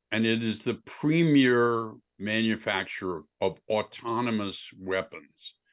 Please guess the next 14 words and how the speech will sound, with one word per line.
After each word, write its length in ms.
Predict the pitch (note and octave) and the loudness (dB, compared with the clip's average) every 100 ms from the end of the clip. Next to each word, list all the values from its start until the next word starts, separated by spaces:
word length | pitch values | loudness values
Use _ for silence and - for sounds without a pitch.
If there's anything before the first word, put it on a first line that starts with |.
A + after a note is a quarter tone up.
| _ _ _ _ | _ _ _ _
And 200 | F#2+ F2 | -16 -16
for 160 | - A2 | -10 -6
your 240 | G2 G2 | -4 -2
audience, 580 | F#2+ G#2 G2 F#2 F#2 - | 0 0 0 -4 -4 -6
an 140 | G2 | -4
autonomous 720 | F#2+ F#2+ - C#3+ C#3 A2+ - | -4 -6 -2 2 2 2 -2
weapons 520 | A2 G#2+ - G#2 E2+ - | -2 -2 -2 -8 -8 -10
is 200 | F#2+ - | -10 -6
sometimes 680 | A2+ A2 G2+ F#2 F2 - | -4 -2 -2 -4 -4 -6
known 320 | F#2 F2 F2+ | -4 -4 -4
as 160 | E2 D#2+ | -6 -8
a 80 | E2+ | -10
killer 460 | - A#2+ G2 E2+ | -6 -2 0 0
robot. 580 | D#2 D#2+ F#2 D#2 C#2+ C#2+ | -2 0 0 0 -6 -8